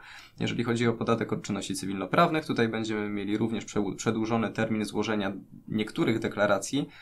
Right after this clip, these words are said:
e, oraz zapłaty podatku, które to terminy przypadają również od dziewiętnastego września do trzydziestego pierwszego października dwa tysiące dwudziestego czwartego roku, no i również do trzydziestego pierwszego stycznia roku dwa tysiące dwudziestego piątego będą te terminy przedłużone.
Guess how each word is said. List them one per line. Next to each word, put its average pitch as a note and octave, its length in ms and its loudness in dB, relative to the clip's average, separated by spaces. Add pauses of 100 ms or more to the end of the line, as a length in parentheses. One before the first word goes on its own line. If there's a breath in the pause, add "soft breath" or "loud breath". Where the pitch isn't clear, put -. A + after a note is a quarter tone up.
(240 loud breath)
e, A2 320 2
oraz A2+ 360 4
zapłaty A2 600 2
podatku, A#2+ 580 2
które A#2 340 0
to A2+ 120 0
terminy A2 480 2
przypadają G2 600 0
również G#2 360 -2
od G2 80 -2
dziewiętnastego F#2+ 600 -4
września A2 460 -2
do F#2+ 120 -2
trzydziestego G2 560 -4
pierwszego - 500 -4
października G2 640 -4
dwa G2 160 -4
tysiące G2 320 -8
dwudziestego F#2+ 380 -6
czwartego - 460 -4
roku, F3 320 2 (300 loud breath)
no G#3 100 6
i F3+ 140 4
również D3+ 340 2
do A#2 320 4 (240 loud breath)
trzydziestego A#2 580 0
pierwszego A2 440 -2
stycznia G#2 400 0
roku G#2+ 220 0
dwa G#2 180 0
tysiące G#2 360 -4
dwudziestego G2+ 440 -4
piątego B2 440 0
będą A2 280 0
te G#2+ 100 -6
terminy G2+ 380 -2
przedłużone. G#2 600 0